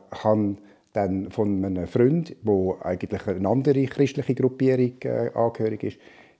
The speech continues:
dieselben Leute sind zu mir heimgekommen und haben mit mir gebetet. Äh, nicht, dass die aus meiner Gruppierung das nicht gemacht haben. Die, nein, sie haben es nicht gemacht, aber sie haben es auch nicht angeboten. Sie wären schon gekommen, wenn ich sie darum gebeten hätte. Also ihr seht, äh,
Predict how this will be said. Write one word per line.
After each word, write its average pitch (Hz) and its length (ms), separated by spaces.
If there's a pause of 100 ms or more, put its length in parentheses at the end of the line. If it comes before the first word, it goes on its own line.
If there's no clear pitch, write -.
dieselben 110 380
Leute 170 400 (240)
sind - 240
zu - 100
mir 85 180
heimgekommen 113 460
und 120 180
haben 127 140
mit 175 140
mir 175 120
gebetet. - 640 (1160)
Äh, 82 320
nicht, 123 260
dass - 220 (380)
die 151 140
aus 127 180
meiner 135 280
Gruppierung 131 380
das - 120
nicht 110 140
gemacht 113 280
haben. - 140
Die, 120 80
nein, 98 180
sie 151 120
haben 110 80
es - 100
nicht 151 220
gemacht, - 440 (680)
aber 120 180
sie 123 120
haben 104 100
es 113 100
auch 107 60
nicht 107 140
angeboten. 139 520
Sie 110 140
wären 92 260
schon 190 120
gekommen, 175 300
wenn 101 140
ich 107 120
sie 123 200
darum 127 240
gebeten 135 360
hätte. 117 360 (280)
Also 104 180
ihr 104 120
seht, 135 300 (300)
äh, 110 220